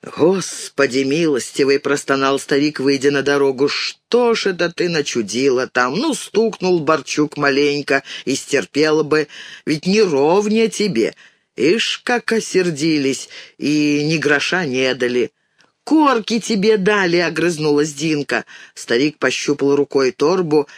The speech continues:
и покачал головой. «Ишь ты, какая озорница! Взяла да швырнула! Еще ладно, что только вытолкали, а то б придрались, не дай бог». Он с опаской оглянулся на богатую дачу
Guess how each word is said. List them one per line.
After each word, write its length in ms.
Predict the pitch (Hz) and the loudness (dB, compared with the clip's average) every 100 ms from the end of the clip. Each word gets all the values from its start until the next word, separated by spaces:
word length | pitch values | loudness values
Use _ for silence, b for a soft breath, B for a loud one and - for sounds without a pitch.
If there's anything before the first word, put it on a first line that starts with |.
| B | B
и 80 | 123 | -6
покачал 520 | 123 120 - 147 147 | -2 -2 0 0 2
головой. 680 | 139 139 131 120 120 131 165 | 2 0 0 0 0 0 0
«Ишь 220 | 170 - - | -2 -6 -4
ты, 200 | 180 160 | -4 -4
какая 720 | - 185 - - 160 147 139 | -4 -4 -4 -2 0 0 0
озорница! 800 | 143 131 151 143 139 131 - - | -2 0 0 0 0 0 -2 -2
Взяла 440 | 131 131 135 143 156 | -2 0 2 2 0
да 100 | 143 | 0
швырнула! 880 | - 156 147 127 127 143 143 139 B B B B - | 0 0 -2 -2 0 2 2 0 B B B B -8
Еще 300 | 151 - 190 | -4 -2 0
ладно, 540 | 151 170 170 180 170 B B B - | 2 0 0 -2 -2 B B B -14
что 220 | - 160 | -4 0
только 340 | 160 165 190 | 2 0 2
вытолкали, 840 | 175 127 151 170 165 170 170 156 B B B | 2 2 2 2 0 2 2 0 B B B
а 120 | - | -2
то 220 | 143 170 202 | 0 0 0
б 100 | 185 | -2
придрались, 880 | - 208 185 185 135 160 190 185 - | -2 0 2 0 2 2 0 -2 -4
не 160 | 180 180 | -2 0
дай 300 | 165 160 139 | 0 2 0
бог». 580 | 104 104 80 - - _ _ _ - | 0 0 0 -4 -12 _ _ _ -2
Он 180 | 190 233 | 0 0
с 80 | 208 | -2
опаской 400 | 185 208 - 185 | -2 -4 -2 -2
оглянулся 500 | 160 165 175 170 156 | -2 -2 -2 -2 -2
на 80 | |
богатую 500 | 147 127 135 131 127 | 0 0 0 0 -2
дачу 480 | 147 262 311 - 214 | 0 -2 -2 0 0